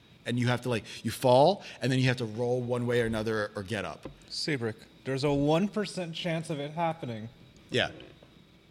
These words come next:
Speaker 2: Wait, what? Oh, yeah.
Speaker 1: Yeah, I, I don't know what the odds
Speaker 2: There's
Speaker 1: are,
Speaker 2: a
Speaker 1: but I, I buy that. Yeah, whatever
Speaker 2: There's
Speaker 1: it
Speaker 2: a
Speaker 1: is.
Speaker 2: one point five percent chance that they will
Speaker 1: Yeah.
Speaker 2: trip.
Speaker 1: Yep.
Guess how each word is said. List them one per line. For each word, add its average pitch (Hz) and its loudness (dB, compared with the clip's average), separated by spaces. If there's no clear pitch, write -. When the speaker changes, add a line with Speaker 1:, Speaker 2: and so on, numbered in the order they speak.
Speaker 2:
Wait, - -10
what? 92 -12
Oh, 117 -8
yeah. - -18
Speaker 1:
Yeah, 113 4
I, 123 6
I 147 8
don't 147 6
know 143 6
what 123 2
the 123 2
odds 107 4
Speaker 2:
There's 110 4
Speaker 1:
are, - 2
Speaker 2:
a - -2
Speaker 1:
but 101 0
I, 110 6
I 120 6
buy 110 4
that. 98 0
Yeah, 110 0
whatever 101 0
Speaker 2:
There's - -2
Speaker 1:
it - -2
Speaker 2:
a - -4
Speaker 1:
is. - -2
Speaker 2:
one 151 -4
point 156 -8
five 143 -4
percent 135 -10
chance 139 -4
that 117 -6
they 123 -4
will 131 -2
Speaker 1:
Yeah. 156 4
Speaker 2:
trip. 147 -4
Speaker 1:
Yep. 185 2